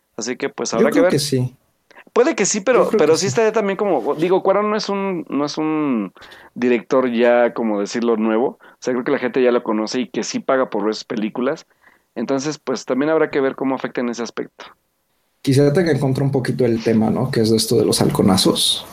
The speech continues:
Speaker 2: a lo mejor para la distribución aquí, pero, pero yo creo que sí, porque, eh, bueno, yo empecé a mencionar esto más ad-, adelante, pero sí está esta, esta extraña, digamos, como desequilibrio de la manera en que Netflix ahora distribuye ciertas cosas, se estrenan en un país, se distribuyen por ahí en otro lado,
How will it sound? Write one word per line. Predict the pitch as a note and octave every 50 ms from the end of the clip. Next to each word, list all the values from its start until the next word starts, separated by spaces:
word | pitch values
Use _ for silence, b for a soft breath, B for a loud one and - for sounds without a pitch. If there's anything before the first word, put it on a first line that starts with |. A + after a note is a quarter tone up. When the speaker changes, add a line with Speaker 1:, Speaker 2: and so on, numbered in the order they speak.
| - - -
Speaker 2:
a | B2
lo | A2 G#2+
mejor | G#2+ A2 - A#2+
para | B2+ C3+ B2+ A#2+
la | A2+ F#2
distribución | G2 G#2+ - - G#2+ G#2 - B2 A#2+
aquí, | B2 A#2+ - C3 D3 E3
pero, | D3 C#3+ - C#3 C3 C#3 C#3+ - - D3+
pero | - E3+
yo | F#3 G#3
creo | - B3 A#3+ A#3+
que | - G#3+
sí, | F#3 G3+ G3+
porque, | F#3+ E3+ D3+ D3+ A2+ - - G#2+
eh, | - - - _
bueno, | - - C#3 C#3+ C#3+ C#3 - - - -
yo | - D3+
empecé | D3+ C#3+ C3+ - D3+
a | C3+
mencionar | B2 A#2+ A#2+ A2+ A#2
esto | A2+ - A2+
más | A2 A2+ -
ad-, | - - - - A2+ - -
adelante, | A#2+ A#2+ B2+ C#3+ D3 C#3+ C#3 C#3+
pero | - A#2+ A#2 A2+ A#2 B B B B B B B B B B B
sí | - - - D#3
está | D3+ D3+ - D#3+ D3+
esta, | D3 C#3+ D3 D3 D#3 D3 C3+ -
esta | - - - - C#3+ C3+ C3 B2+ A#2+ A2+ A2 G#2
extraña, | A2+ - - - - B2 A#2+ A#2+ B2+ B2+ B2 A#2+ A#2 A2 F#2+ F#2 D#2 B1+ A1+ G#1+ G1+ - - - - - - - - - - _ _ _ _
digamos, | - B2+ A#2+ A#2 B2+ B2 -
como | - - A#2 G#2 G#2
desequilibrio | A2+ - - - - A2+ A#2 A#2+ C3 C3
de |
la | B2 A2+
manera | A2 G#2 G#2+ A2+ B2
en | B2
que | - A#2
Netflix | A2 A2 A2 - B2+ A2+ -
ahora | A2+ A2 A2+ A2+
distribuye | A2 - - - A2 A2 G#2+ A2+
ciertas | A2+ C3 A2+ - B2 A2+ -
cosas, | - C3 B2+ - C#3 B2+ -
se | A#2+
estrenan | - - B2+ B2+ B2+ B2+ B2 A#2+
en | A2+ A#2
un | A#2 A2+
país, | A2+ B2 A#2 A#2+ B2 B2 B2 A#2+ A#2 -
se | - A2
distribuyen | G#2+ - - A#2 A#2+ A#2+ A#2+ A#2
por | A2 A2+ A2
ahí | A2 A2 A2 A2+
en | A2 A2
otro | G#2 - - G#2+
lado, | A2 A#2 A#2+ A#2+ B2 B2 B2 A#2+